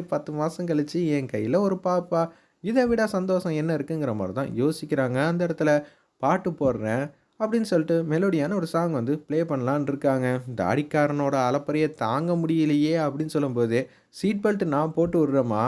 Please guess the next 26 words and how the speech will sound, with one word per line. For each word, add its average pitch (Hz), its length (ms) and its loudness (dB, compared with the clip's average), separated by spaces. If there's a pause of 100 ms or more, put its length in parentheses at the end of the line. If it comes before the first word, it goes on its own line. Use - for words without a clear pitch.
(220)
இல்லாட்டி 117 420 0
ரோட்ல 147 360 0
வந்து 127 260 -2
மேடு 131 280 0
பள்ளம்லாம் 135 520 0
இருக்கும். 147 380 0 (380)
நான் 120 240 2
வந்து 180 240 2
கார் 175 280 4
வந்து 170 200 0
ஸ்லோ 165 280 2
பண்ணி 170 220 -2
தான் 180 180 0
ஓட்டுவேன். 156 440 0 (140)
என்னையும் 165 440 0
மீறி 175 160 0
ஏதாவது 156 320 2
ஒண்ணுன்னா 131 320 0 (300)
சீட் 233 280 -4
பெல்ட் 208 220 0
போட்டா 196 240 0
நல்லா 185 260 2
இருக்கும்ல. 170 340 2 (360)
நானே 123 380 0
போட்டுக்கிறேன்யா, 170 640 2 (160)
நீ 127 100 -8